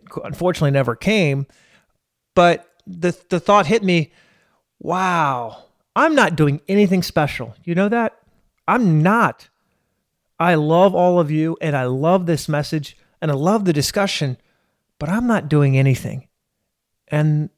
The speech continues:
the thought hit me how jealousy, this person's jealousy of the Edgy Empire of Awesomeness community,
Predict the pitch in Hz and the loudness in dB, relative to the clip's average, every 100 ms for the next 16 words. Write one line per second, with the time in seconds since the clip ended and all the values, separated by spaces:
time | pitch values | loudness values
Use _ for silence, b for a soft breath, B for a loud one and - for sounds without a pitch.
0 | _ _ _ - 151 - 240 175 175 151 | _ _ _ -12 -6 0 2 2 2 0
1 | 127 120 - _ _ _ _ _ _ _ | -4 -4 -10 _ _ _ _ _ _ _
2 | - 180 175 175 170 - _ - 156 143 | -10 -4 0 2 0 -2 _ -14 -10 -2
3 | 208 185 160 - 131 - - 208 - 196 | 0 0 -2 -6 -12 -8 -2 -2 -2 -6
4 | 185 - 156 123 170 156 170 - 180 170 | -4 -2 -2 -2 -4 -2 -4 -4 -2 -2
5 | - 139 135 135 135 131 139 139 139 147 | -4 -4 -4 -2 -4 -6 -6 -6 -4 -4
6 | 139 147 139 131 123 135 - 135 - 123 | -2 -2 -2 -2 0 -2 -4 -10 -10 -6
7 | 139 165 165 160 160 | 0 2 4 2 -2